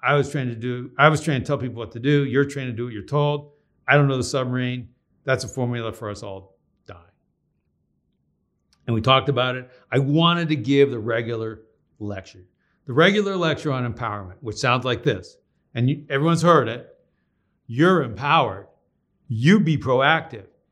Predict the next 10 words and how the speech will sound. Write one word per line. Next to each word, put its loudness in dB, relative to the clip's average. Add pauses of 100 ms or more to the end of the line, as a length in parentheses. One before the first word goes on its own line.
(120)
You 2
take 0
initiative. -2 (320)
You 2
speak -4
up." 0 (840)
What's 6
the -6
key 2
word? 0